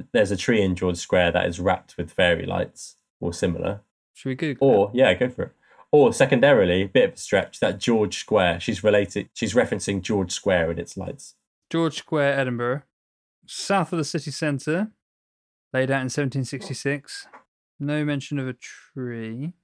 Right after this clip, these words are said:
Speaker 1: It's actually
Speaker 2: I don't know.
Speaker 1: Glasgow. Is there a George Square in Glasgow?
Speaker 2: Oh, is it Glasgow, is it? How do you know that?
Speaker 1: Done a bit of research, mate.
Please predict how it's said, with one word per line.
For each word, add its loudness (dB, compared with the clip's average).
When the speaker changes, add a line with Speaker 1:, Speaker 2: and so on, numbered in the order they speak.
Speaker 1:
It's -2
actually 4
Speaker 2:
I 0
don't 8
know. 8
Speaker 1:
Glasgow. 0
Is -12
there 4
a 2
George 0
Square 2
in 0
Glasgow? 4
Speaker 2:
Oh, 4
is 0
it -2
Glasgow, -2
is -8
it? -12
How -4
do -10
you -4
know -4
that? -8
Speaker 1:
Done 4
a 2
bit 4
of 2
research, 0
mate. 0